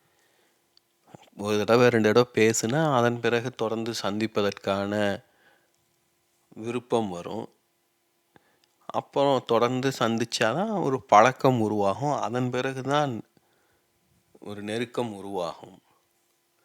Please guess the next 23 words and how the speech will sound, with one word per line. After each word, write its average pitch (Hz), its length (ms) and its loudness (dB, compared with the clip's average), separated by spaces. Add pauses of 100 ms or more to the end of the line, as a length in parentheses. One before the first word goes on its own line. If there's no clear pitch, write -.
(360)
இப்போ 85 200 -14
அதுக்கெல்லாம் 131 960 -6
தொடக்கத்திலேயே 123 580 -8
வந்து 135 220 -10
பார்த்தீங்கன்னா, 165 320 -12
காதல் 139 680 -2
தேவைப்படும். 113 540 -8
அதாவது, 101 280 -6
ஒருத்தரை 90 180 -10 (120)
சந்திக்கிறதுனாலே 117 920 -4
ஒருவர் 117 340 -10
மீது 120 640 -8 (120)
ஏதாவது 113 240 -6
ஒரு - 120 -18 (320)
ஈர்ப்பு 120 440 -8
இருந்தாலோ, 107 520 -8
பிடிப்பு 113 480 -8
இருந்தாலோ 110 400 -6
தான் 160 320 -8
ஒருத்தரை 104 280 -8 (100)
சந்திக்கவே 117 520 -8
நம்ம 123 200 -6
செய்வோம். 98 540 -10